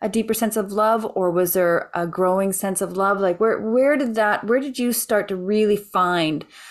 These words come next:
love for self that you can, you felt like you can really move powerfully forward with,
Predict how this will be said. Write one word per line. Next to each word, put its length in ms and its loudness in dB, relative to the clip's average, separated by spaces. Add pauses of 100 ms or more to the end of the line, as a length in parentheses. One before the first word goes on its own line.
(140)
love 380 2
for 240 -4
self 540 -4
that 140 -6
you 140 -4
can, 380 -6
you 100 -6
felt 240 -2
like 140 -6
you 140 -6
can 200 -4
really 220 -2
move 400 -4
powerfully 500 -6
forward 520 -6
with, 280 -10